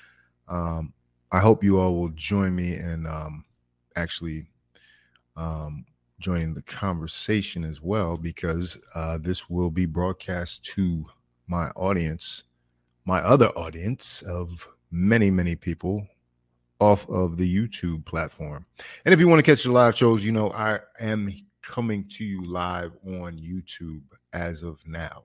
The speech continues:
So, uh, go ahead and do that. You can also support the show. Uh, that Cash App link is at the bottom. Um, I'm gonna make sure to put it in the description, but that handle is Fawcett Media.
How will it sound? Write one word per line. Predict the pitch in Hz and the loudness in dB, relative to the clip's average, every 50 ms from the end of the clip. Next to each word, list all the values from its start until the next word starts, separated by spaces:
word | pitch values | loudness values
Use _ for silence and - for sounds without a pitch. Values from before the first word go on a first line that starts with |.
| _ | _
So, | _ - - 87 82 78 - _ _ _ _ _ _ _ _ _ _ _ _ | _ -12 -8 -8 -8 -8 -10 _ _ _ _ _ _ _ _ _ _ _ _
uh, | - 85 85 85 85 85 | -14 -12 -10 -10 -10 -12
go | 82 - 90 87 | -8 -6 -6 -4
ahead | 85 85 90 90 90 80 | -2 -2 -4 -4 -4 -6
and | 82 82 76 | -8 -12 -10
do | - 92 90 87 | -6 -6 -6 -4
that. | 82 87 90 95 - | -4 -4 -4 -4 -6
You | 92 90 | -6 -6
can | - 92 | -2 0
also | 95 95 - - 101 | 0 0 0 -2 -4
support | 95 - - 92 - _ _ 110 107 101 - - - 87 80 | -4 -4 -6 -8 -10 _ _ 4 4 4 2 -4 -14 -2 2
the | 104 107 | 2 2
show. | 101 - - - - - 123 131 120 95 - - - - - - _ _ _ _ | 2 2 -4 -4 2 6 8 8 8 6 4 -2 -14 -20 -20 -20 _ _ _ _
Uh, | - 101 104 107 107 104 92 82 - _ _ _ _ _ _ _ _ _ | 2 6 8 8 8 8 6 2 -6 _ _ _ _ _ _ _ _ _
that | 101 98 98 | -2 -2 0
Cash | - - 123 127 123 120 | 2 6 8 8 8 8
App | 127 117 101 95 | 6 4 4 4
link | 101 104 101 95 104 | 2 0 0 0 0
is | 98 90 | 0 2
at | 101 101 95 | 2 0 0
the | 101 | -2
bottom. | 85 85 107 107 110 110 101 95 87 82 - _ | -2 2 2 4 4 4 2 0 -4 -6 -10 _
Um, | 87 87 90 90 90 87 85 76 - _ | -10 -8 -6 -4 -6 -6 -8 -10 -12 _
I'm | 92 | -12
gonna | 90 92 90 | -10 -8 -6
make | 90 90 90 - | -6 -8 -8 -10
sure | - - 92 90 | -10 -10 -8 -8
to | 80 | -8
put | - _ - 104 101 | -10 _ -4 -4 -4
it | - | -4
in | - 90 90 | -4 -6 -6
the | 90 | -6
description, | 78 85 85 - - - 107 107 - - - 104 101 98 | -6 -8 -10 -10 -8 -4 -4 -4 -4 -4 -6 -4 -2 -2
but | 90 92 90 - - _ _ _ _ _ _ _ _ _ _ | -2 -2 -4 -4 -6 _ _ _ _ _ _ _ _ _ _
that | - 85 87 85 85 87 | -12 -8 -8 -6 -6 -4
handle | 95 101 104 107 107 107 107 101 95 | -4 -2 -2 -2 -2 -2 -2 -2 -2
is | 95 98 95 90 - | -4 -4 -6 -6 -10
Fawcett | - _ - 95 98 - 110 104 101 95 | -12 _ -8 -8 -8 -6 -6 -6 -6 -4
Media. | 95 101 120 131 110 82 65 | -6 -6 -6 -6 -8 -8 -10